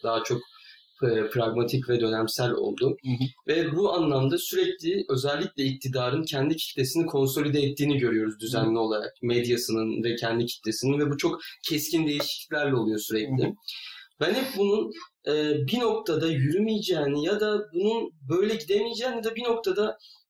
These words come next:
Speaker 1: e, başka alanlarla başka sonuçlar doğurabileceğini, onlar açısından olumsuz sonuçlar doğurabileceğini düşünüyorum.
Speaker 2: Hı hı.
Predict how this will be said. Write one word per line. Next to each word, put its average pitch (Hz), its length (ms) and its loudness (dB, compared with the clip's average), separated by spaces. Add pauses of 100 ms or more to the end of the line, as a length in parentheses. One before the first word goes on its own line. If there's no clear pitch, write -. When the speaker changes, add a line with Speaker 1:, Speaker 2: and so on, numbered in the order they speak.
(120)
Speaker 1:
e, 151 40 2 (720)
başka 160 380 -2
alanlarla 180 560 2
başka 160 300 -4
sonuçlar 180 600 0
doğurabileceğini, 151 840 0 (100)
onlar 139 280 2
açısından 151 440 -2
olumsuz 139 380 0
sonuçlar 139 420 0
doğurabileceğini 139 580 2
düşünüyorum. 123 460 -2 (180)
Speaker 2:
Hı 131 60 -8
hı. 127 140 -4